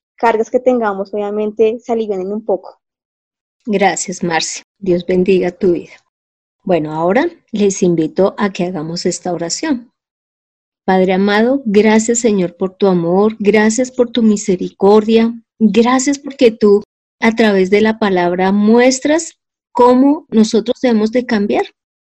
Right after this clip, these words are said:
Speaker 2: Allí tú nos muestras si tenemos, como en este caso que Marci comentaba, que tenía orgullo. Muchas veces nosotros lo que tenemos es temores, rencores,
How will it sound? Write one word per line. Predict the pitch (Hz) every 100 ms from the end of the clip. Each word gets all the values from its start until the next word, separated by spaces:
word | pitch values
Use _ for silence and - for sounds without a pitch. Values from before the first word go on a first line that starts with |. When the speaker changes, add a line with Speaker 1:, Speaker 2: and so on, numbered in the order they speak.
| _ _ _ _ _
Speaker 2:
Allí | - 202 190 208 208
tú | 202 233
nos | 214
muestras | 208 214 214 214
si | 233 220
tenemos, | 214 190 180 165 180
como | - 202
en | 180
este | 165 175
caso | 180 180 196
que | 202
Marci | 190 170 -
comentaba, | 180 185 185 180 175 160 156
que | - 190
tenía | 185 185 175 165
orgullo. | 170 175 202 220 214 196 202 _ _ _
Muchas | 214 214 214 190
veces | 196 202
nosotros | 196 196 175 180
lo | 185
que | 202
tenemos | 185 185 170 165 175
es | 190 180 -
temores, | 180 170 196 214 214 208 202 196 208 _ _ -
rencores, | 196 185 170 - 202 208 208 202 196 190 196 -